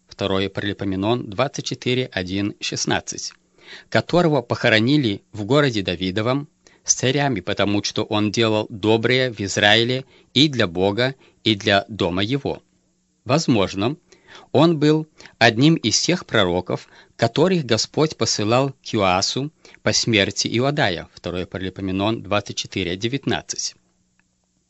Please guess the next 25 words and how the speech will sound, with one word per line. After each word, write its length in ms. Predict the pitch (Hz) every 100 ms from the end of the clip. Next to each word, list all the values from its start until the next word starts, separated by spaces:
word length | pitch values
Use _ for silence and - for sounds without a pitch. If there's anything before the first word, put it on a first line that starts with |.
| _ _
Думающие 580 | 123 151 196 170 - 95
так 360 | - 98 - _ _ - - -
относят 600 | - 120 - 156 190 - -
пророчество 680 | 104 135 165 143 - 98
Иаиля 600 | 92 90 90 90 101 143 - - - _
к 40 | 117
восемьсот 440 | - 123 - 170
тридцатому 540 | - - 139 - 113
году 400 | 95 104 107 117
до 180 | 147 117
Рождества 440 | 131 123 110 - 101
Христова. 560 | 101 - - 80 - _ _ _ _ _ _ _ _ -
В 80 | 113
его 280 | 117 156
пророчестве 760 | 196 120 101 107 - - - 123
не 160 | 123 170
упоминается 880 | 165 120 104 101 98 98 - - 98 - -
ни 160 | - 165
Ассирия, 800 | 110 104 - 104 120 120 123 123
ни 140 | 135
Вавилон, 580 | 156 104 92 92 107 127 - - -
а 100 | 120
только 380 | - 143 - 123
старые 500 | - - 127 151 156
враги 600 | 117 117 101 104 117 135